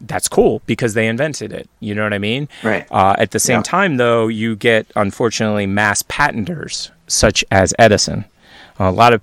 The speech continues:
Speaker 1: there's a lot of backlash against Edison because there's a lot of patents that Edison signed, that Edison was given. A lot of people say that his inventions are not really his. Like, he just,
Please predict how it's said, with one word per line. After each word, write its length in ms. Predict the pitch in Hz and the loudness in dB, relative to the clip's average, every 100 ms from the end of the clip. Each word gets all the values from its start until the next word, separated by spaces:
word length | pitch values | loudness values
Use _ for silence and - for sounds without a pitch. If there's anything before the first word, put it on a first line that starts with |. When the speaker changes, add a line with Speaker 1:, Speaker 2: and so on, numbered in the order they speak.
| - | -4
Speaker 1:
there's 320 | - 120 127 | -6 -4 0
a 40 | |
lot 180 | 131 135 | 2 2
of 80 | 120 | 2
backlash 520 | 113 113 - 120 117 | 0 -2 -2 -4 -2
against 320 | - 117 107 | -4 -6 -4
Edison 380 | 131 160 - 120 | -2 -2 -2 -4
because 640 | 110 107 117 104 101 95 - | -4 -2 2 2 0 -2 -4
there's 200 | 107 104 | -4 -2
a 60 | |
lot 180 | 98 104 | 0 0
of 80 | 101 | -2
patents 520 | - 127 110 92 - | -2 -4 -4 -6 -4
that 200 | 101 95 | -4 -4
Edison 580 | - 113 110 - 104 95 | -2 -2 0 -2 -4 -4
signed, 460 | - 107 104 113 151 - | -4 -2 -2 -4 -8 -10
that 320 | 98 107 104 _ _ - | -2 -2 -2 _ _ -2
Edison 400 | 123 123 - 117 | 0 0 -2 -2
was 260 | 110 101 - - | -4 -4 -6 -2
given. 400 | 143 151 101 101 _ _ _ _ _ _ _ | 0 2 0 -2 _ _ _ _ _ _ _
A 80 | 104 | -6
lot 200 | 101 120 | 0 2
of 60 | 120 | 0
people 220 | 117 110 | -4 -4
say 220 | - 110 | -2 -2
that 160 | 101 98 | -2 -2
his 320 | 104 95 101 | -4 -4 -6
inventions 600 | 95 92 104 101 104 95 | -8 -4 -4 -4 -6 -6
are 240 | 92 87 85 _ _ - | -6 -6 -12 _ _ -8
not 200 | 135 143 | -8 -4
really 260 | 139 123 | -4 -4
his. 520 | 107 151 - - - - | -2 -4 -4 -14 -20 -8
Like, 180 | 101 107 | -2 0
he 120 | 165 | 2
just, 200 | 185 | 0